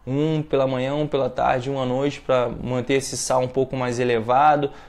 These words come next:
pra manter essa hidrata-, meu corpo bem hidratado e, digamos, é... retido de líquido, né, pra eu chegar na prova mais hidratado. Aí depois eu vou na prova, vou usar a estratégia de a cada vinte minutos, os duzentos M L.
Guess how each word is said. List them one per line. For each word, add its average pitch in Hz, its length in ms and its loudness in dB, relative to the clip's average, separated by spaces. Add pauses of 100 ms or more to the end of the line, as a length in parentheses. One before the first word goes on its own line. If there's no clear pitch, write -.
(100)
pra 120 120 -4
manter 123 320 0
essa 135 200 2
hidrata-, 123 360 0
meu 120 100 0
corpo 127 260 -2
bem 127 200 -2
hidratado 123 760 2
e, 123 160 0
digamos, 120 640 0 (340)
é... 110 560 4
retido 131 600 2
de 123 100 -2
líquido, 147 360 2
né, 143 100 0
pra 143 140 -2
eu 127 120 0
chegar 143 460 2
na 147 120 0
prova 135 320 0
mais 131 220 0
hidratado. 156 600 0 (320)
Aí 139 120 0
depois 143 260 2
eu 139 180 2
vou 135 140 0
na 135 100 2
prova, 135 320 2
vou 139 160 2
usar 139 180 0
a - 20 0
estratégia 131 520 -4
de 127 140 -2
a 127 60 -2
cada 127 200 -2
vinte 131 280 -6
minutos, 139 360 -4
os 117 220 -4
duzentos 120 380 -6
M 156 200 -4
L. 127 320 -2